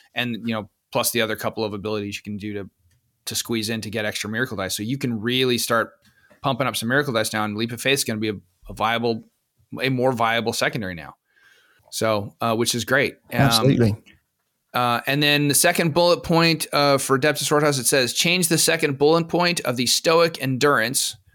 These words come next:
Speaker 1: Uh, that's the, uh, Order of the Valorous Heart. Um, that's one of their sub-faction, uh, uh, faction-wide rules.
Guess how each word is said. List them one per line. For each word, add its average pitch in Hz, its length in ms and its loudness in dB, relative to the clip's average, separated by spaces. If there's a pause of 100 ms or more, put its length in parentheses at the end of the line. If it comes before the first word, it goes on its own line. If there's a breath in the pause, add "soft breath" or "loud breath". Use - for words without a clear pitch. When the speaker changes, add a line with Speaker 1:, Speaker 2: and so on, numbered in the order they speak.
(280 soft breath)
Speaker 1:
Uh, 110 220 -2
that's 120 260 0
the, 120 300 2
uh, 107 220 2 (100)
Order 131 240 4
of 123 100 2
the 117 60 0
Valorous 117 420 2
Heart. 113 400 0 (160)
Um, 107 280 -6
that's 110 200 -6
one 123 120 -2
of 117 40 -2
their 110 120 0
sub-faction, 107 720 -2 (520)
uh, 110 40 -2
uh, 101 440 -2
faction-wide 107 480 -2
rules. 101 340 -4